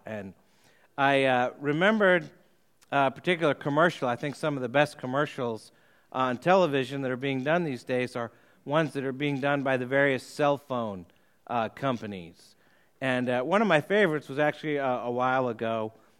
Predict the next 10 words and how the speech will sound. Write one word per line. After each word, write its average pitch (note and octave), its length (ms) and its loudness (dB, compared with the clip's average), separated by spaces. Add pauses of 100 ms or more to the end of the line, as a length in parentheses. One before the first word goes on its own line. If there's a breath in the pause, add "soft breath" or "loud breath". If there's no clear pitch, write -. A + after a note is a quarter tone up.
(120)
I G#2 60 -8
don't A2+ 80 -6
know, G#2+ 80 -4
five A#2+ 280 0
or A#2+ 60 -8
six - 300 -12
years A2+ 280 -4
ago. G#2+ 440 -6 (520 soft breath)
Um, A#2 520 -2 (720 soft breath)
the, D3+ 320 4